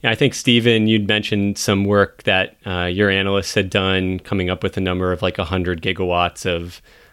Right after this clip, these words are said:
of peak coincident capacity in five years. You know, I've, I've put together some really back of the envelope conservative estimates that show,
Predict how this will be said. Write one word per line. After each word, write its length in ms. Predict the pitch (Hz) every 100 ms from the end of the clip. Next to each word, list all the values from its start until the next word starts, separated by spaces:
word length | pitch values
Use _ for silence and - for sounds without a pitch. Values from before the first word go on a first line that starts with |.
| _
of 220 | 87 90
peak 200 | - 113
coincident 720 | - 110 101 92 104 98 - -
capacity 880 | - 104 95 - 104 92 92 92 - - _
in 100 | 110
five 380 | 104 110 101 95
years. 500 | 98 98 101 98 87 -
You 120 | 127
know, 140 | 92 - - - _ _
I've, 460 | - - 151 151 147
I've 300 | 135 147 139
put 160 | 151 147
together 440 | 120 120 117 117
some 440 | - 107 101 110
really 320 | 147 160 135 110
back 300 | 120 110 113
of 60 |
the 100 | 101
envelope 500 | 101 104 101 98 98
conservative 600 | - 95 - 104 90 85
estimates 640 | 104 104 - 104 98 98 -
that 240 | 92 87
show, 540 | - 107 98 92 87